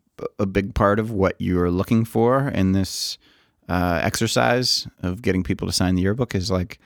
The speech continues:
just having some collection of cherished memories, and you can create that for yourself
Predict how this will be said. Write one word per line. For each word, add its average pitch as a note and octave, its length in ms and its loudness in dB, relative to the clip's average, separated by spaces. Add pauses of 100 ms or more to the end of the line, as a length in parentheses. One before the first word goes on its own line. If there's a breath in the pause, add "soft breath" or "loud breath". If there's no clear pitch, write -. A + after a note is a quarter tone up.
(420 soft breath)
just C#3+ 260 0
having G#2 800 2
some F#2 880 0 (500)
collection G2+ 560 2
of F#2 120 0
cherished F#2 420 0
memories, G2 440 2 (300 loud breath)
and G#2+ 140 4
you A2+ 80 4
can A#2 180 0
create G2 540 2 (220)
that F#2+ 340 0
for - 140 -4
yourself F2 760 -2